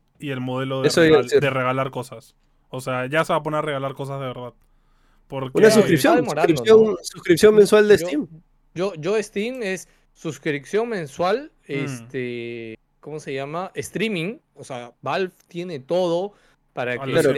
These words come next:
Speaker 3: dentro de
Speaker 2: que
Speaker 3: Steam
Speaker 2: esté integrado, ¿no?
Speaker 3: Claro,
Speaker 1: Alucina.
Speaker 3: esté integrado dentro de Steam un servicio de streaming, ¿no?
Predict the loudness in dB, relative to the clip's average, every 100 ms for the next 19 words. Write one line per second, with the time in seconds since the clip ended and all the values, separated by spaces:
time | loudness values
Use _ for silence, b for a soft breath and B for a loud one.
0 | 2 2 2 2 0 -2 0 4 4 6
1 | 8 10 8 4 -4 -10 _ _ -4 -4
2 | -4 -6 -8 -8 -6 -4 -2 -2 -4 -6
3 | -6 -6 -8 -10 -10 -8 -12 -12 -10 -10
4 | -12 -10 -8 -8 -10 -12 -12 -12 -14 -14